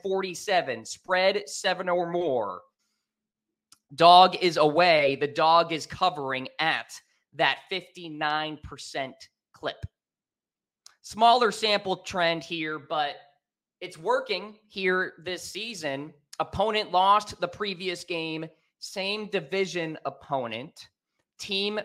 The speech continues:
failed to cover the previous game. Spread greater than seven and a half. Team scores less points per game than the league average and then gives up more points per game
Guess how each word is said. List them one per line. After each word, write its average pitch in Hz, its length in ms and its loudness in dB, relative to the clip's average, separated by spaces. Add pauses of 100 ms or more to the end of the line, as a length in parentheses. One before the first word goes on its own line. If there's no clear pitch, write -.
failed 180 540 2 (120)
to 175 220 -10
cover 165 480 -2
the 151 120 -6
previous 135 560 -6
game. 127 440 -10 (340)
Spread 190 520 0
greater 185 420 2
than 165 600 0 (500)
seven 170 480 0
and 151 260 -2
a 131 40 0
half. 117 440 2 (220)
Team 226 380 -4
scores 196 580 -2
less 190 320 -2 (100)
points 185 540 -6 (800)
per 214 260 0
game 156 640 -2 (160)
than 165 320 0
the 156 120 -2
league 175 320 -6
average 151 600 0
and 151 120 -4
then 151 240 0
gives 180 380 0
up 202 300 2
more 156 260 0
points 147 440 -6
per 147 240 -4
game 139 420 -6